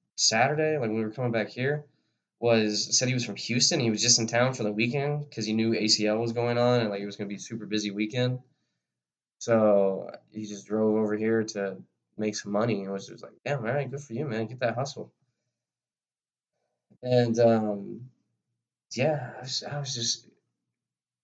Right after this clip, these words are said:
yeah, yeah. But honestly, this trip has been really cool. It's kinda like the first trip.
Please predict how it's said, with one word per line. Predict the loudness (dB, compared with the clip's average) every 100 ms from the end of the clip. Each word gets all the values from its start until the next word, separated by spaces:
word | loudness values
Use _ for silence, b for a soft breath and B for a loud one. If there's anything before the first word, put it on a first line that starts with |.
| 0
yeah, | 2 2
yeah. | 0 -2 -6
But | -6 -6 -2
honestly, | 0 0 0
this | -2 -2
trip | -4
has | -4
been | -2
really | 0 0
cool. | 0 0 0
It's | -2
kinda | -6 -2 0
like | 0
the | -4
first | -10 -10 -8
trip. | -10 -10